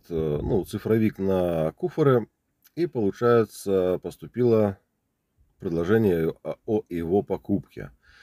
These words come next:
Но это длилось до того момента, пока человек понял, что у меня карты нету. Щас я несколько скринов вам покажу, чтобы вы, э, понимали, что,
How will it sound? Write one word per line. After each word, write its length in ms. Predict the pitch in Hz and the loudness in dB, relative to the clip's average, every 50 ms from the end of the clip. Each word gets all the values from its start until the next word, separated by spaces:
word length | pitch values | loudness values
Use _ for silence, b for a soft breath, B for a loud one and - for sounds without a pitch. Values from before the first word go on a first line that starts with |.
| B B B B B B B B B B B B _ _ - | B B B B B B B B B B B B _ _ -6
Но 380 | - 107 160 185 196 190 175 - _ _ _ _ _ _ _ _ _ _ _ _ _ _ _ _ _ _ _ _ _ _ - - - - - | 0 4 6 6 6 6 4 0 _ _ _ _ _ _ _ _ _ _ _ _ _ _ _ _ _ _ _ _ _ _ -20 -20 -12 -2 4
это 260 | 156 156 143 - 127 | 4 6 6 4 0
длилось 360 | 117 131 147 139 135 127 110 | 2 6 6 8 8 8 6
до 200 | 107 104 120 123 | 6 2 0 0
того 280 | - - 123 117 113 113 | 2 2 0 2 2 2
момента, 440 | 117 117 127 147 160 160 - 139 110 | 2 2 2 2 0 -2 -2 -4 -6
пока 320 | - 95 95 - 104 - | -4 -6 -6 -4 -4 -6
человек 420 | 160 - 101 202 202 101 101 - | -2 0 2 4 4 4 4 2
понял, 300 | - 120 131 135 127 113 | 0 0 2 2 2 2
что 180 | - - - 82 | 0 -2 -8 -6
у 40 | 78 | -4
меня 160 | 80 87 95 | -2 -2 -2
карты 540 | - - - 82 82 82 - - 92 - - _ | -2 -2 -6 -4 -4 -4 -6 -6 -8 -8 -8 _
нету. 480 | - 73 73 69 64 - - 50 - - _ _ _ _ _ _ _ _ _ _ _ _ - | -8 -6 -6 -6 -6 -8 -12 -20 -20 -20 _ _ _ _ _ _ _ _ _ _ _ _ -6
Щас 260 | - 117 143 139 - | -2 -2 -2 0 2
я 220 | 131 120 113 113 | 2 4 4 4
несколько 420 | 113 117 117 107 - 110 92 - 101 | 4 4 2 2 0 -6 -4 -4 -6
скринов 480 | - - - 110 110 104 95 87 - | -6 -4 -6 -4 -2 0 0 0 0
вам 220 | 90 92 87 85 80 | 0 -2 -2 -2 -4
покажу, 600 | - 80 - 104 110 117 127 165 185 196 196 - _ _ _ B B B B B B B - | -8 -6 -4 -2 -2 0 2 2 2 2 0 -6 _ _ _ B B B B B B B -10
чтобы 320 | - - 101 92 95 101 | -6 -4 -2 0 0 2
вы, 140 | 107 127 143 | 4 4 4
э, 580 | 139 135 131 123 110 101 95 87 85 82 80 73 | 6 6 6 6 4 4 2 2 2 0 -2 -4
понимали, 520 | - 104 107 107 117 131 139 135 120 101 | -4 -4 -2 0 0 0 2 2 2 0
что, 840 | - - - _ - 104 104 107 107 104 104 101 98 95 95 87 78 | -2 -4 -12 _ -6 -2 0 2 2 2 2 2 2 2 0 0 -2